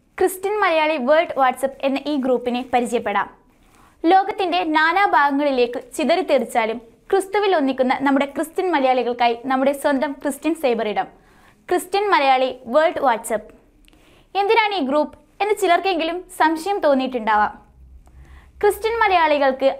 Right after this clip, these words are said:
അതൊരു സംസ്കാരമാണ്. ലോകത്തിൻ്റെ ഏത് കോണിൽ ചെന്നാലും നമ്മുടെ കുരുത്തോല കുരിശും തുമ്പപ്പൂക്കളും ഓണത്തെയും നാടിനെയും ഒക്കെ മുറുകെ പിടിക്കുന്ന സംസ്കാരം. അവർക്ക് എന്തൊക്കെ വിശേഷങ്ങളുണ്ടാവും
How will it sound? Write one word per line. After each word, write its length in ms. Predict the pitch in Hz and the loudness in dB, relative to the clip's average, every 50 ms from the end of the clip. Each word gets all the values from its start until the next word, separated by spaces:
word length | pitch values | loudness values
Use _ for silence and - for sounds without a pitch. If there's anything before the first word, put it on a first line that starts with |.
| - 302 | 0 0
അതൊരു 200 | 294 311 330 339 - - | 0 0 -4 -4 -4 -2
സംസ്കാരമാണ്. 760 | 330 311 311 - - 381 370 370 359 302 262 240 226 226 202 - - - - _ _ _ - - | -2 -2 -2 0 0 2 2 4 2 2 0 -2 -2 -4 -6 -10 -16 -20 -20 _ _ _ 2 2
ലോകത്തിൻ്റെ 380 | 392 359 440 - 427 403 415 - - 370 381 | 2 2 2 -2 -2 -4 -4 -2 0 0 2
ഏത് 160 | 415 453 494 508 403 | 2 2 2 2 2
കോണിൽ 260 | 359 330 320 339 359 349 | 2 2 2 0 -2 -2
ചെന്നാലും 380 | - 311 269 277 262 262 269 262 - - | -2 0 2 2 2 2 0 -2 -2 -2
നമ്മുടെ 220 | 320 359 381 370 392 392 | 0 0 0 0 0 0
കുരുത്തോല 400 | - 349 320 - - 359 359 359 381 370 | 0 0 0 2 2 2 2 2 2 -2
കുരിശും 340 | - 277 269 262 - 262 262 311 - - - _ | -2 -4 -4 -2 -4 -4 -4 -4 -8 -14 -6 _
തുമ്പപ്പൂക്കളും 680 | - 381 381 392 453 440 349 320 294 - 269 254 254 254 254 - - - 294 | 0 0 2 2 0 2 2 0 0 2 2 2 2 0 -2 -8 -6 0 2
ഓണത്തെയും 500 | 320 339 370 359 277 - 285 269 254 254 254 - 285 294 | 2 4 2 0 0 0 -2 -2 -2 -4 -6 -2 0 2
നാടിനെയും 480 | 294 302 311 349 302 285 269 269 269 269 - - - | 2 2 2 0 0 0 0 -2 -2 -4 -4 -2 -2
ഒക്കെ 200 | 370 - - 427 403 349 | -2 0 0 0 0 2
മുറുകെ 240 | 320 294 262 277 311 277 | 2 0 2 0 0 0
പിടിക്കുന്ന 320 | 277 247 247 262 254 262 277 - | -2 -2 0 -2 -2 -2 -2 0
സംസ്കാരം. 480 | 277 254 269 262 - 240 220 214 214 208 - - - _ _ - _ _ _ _ _ _ _ _ _ _ _ _ _ _ 415 | -2 -2 -2 0 0 0 0 2 0 -4 -6 -12 -20 _ _ -20 _ _ _ _ _ _ _ _ _ _ _ _ _ _ 0
അവർക്ക് 240 | 415 466 - - 415 381 | 0 0 0 0 0 0
എന്തൊക്കെ 320 | 349 339 349 359 370 381 359 302 | 0 0 0 0 -2 -2 -2 -2
വിശേഷങ്ങളുണ്ടാവും 840 | 294 302 285 277 277 - 302 285 294 269 262 247 247 240 240 233 | -4 -2 -4 -4 -2 -2 0 0 2 0 0 2 2 2 0 0